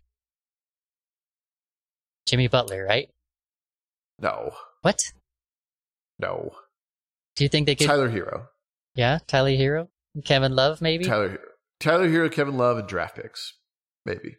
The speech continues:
Speaker 1: Ugh, I don't know. I, I
Speaker 2: But
Speaker 1: mean
Speaker 2: I think that's, I think that's why Miami has balked at it, because they don't want to give up Tyler Herro.
Speaker 1: Yeah. Right.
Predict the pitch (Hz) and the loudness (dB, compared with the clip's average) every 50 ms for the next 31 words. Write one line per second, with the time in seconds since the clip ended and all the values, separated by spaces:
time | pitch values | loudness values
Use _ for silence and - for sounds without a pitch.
0 | - - 139 127 110 - - - - _ _ _ - 131 131 127 127 117 110 - | -4 -2 0 0 0 -2 -6 -12 -14 _ _ _ -2 0 0 2 2 0 0 -2
1 | _ - - 123 - _ - - 131 127 131 123 120 175 160 156 170 165 - - | _ -6 -6 -6 -6 _ -4 -2 0 2 2 2 0 0 0 2 0 0 0 -4
2 | - - - - - - - 156 147 165 165 175 160 165 165 156 143 135 135 135 | -8 -8 -12 -18 -16 -8 -4 -2 0 0 2 0 0 2 2 0 2 2 0 0
3 | 131 127 123 123 117 117 120 113 110 - - 117 120 123 - - - 104 90 95 | 0 -2 -2 -4 -4 -4 -4 -6 -6 -2 -2 0 0 0 -2 -2 -2 -2 -2 -2
4 | 92 - - 107 - 113 101 120 123 131 127 90 87 113 117 117 107 95 110 104 | -2 -6 -8 -8 -8 -6 -4 -2 -2 -2 -2 -2 -2 -2 -2 -2 -2 -4 -2 0
5 | 123 131 - - 92 82 82 80 - - - - - - - - - _ - 113 | 0 -2 -2 -2 -6 -6 -6 -6 -10 -12 -12 -10 -10 -10 -10 -12 -10 _ 0 2
6 | 101 98 - _ _ _ _ _ _ _ _ _ _ _ _ _ _ - 120 117 | 2 2 0 _ _ _ _ _ _ _ _ _ _ _ _ _ _ -2 0 0
7 | 107 - - | 0 0 -4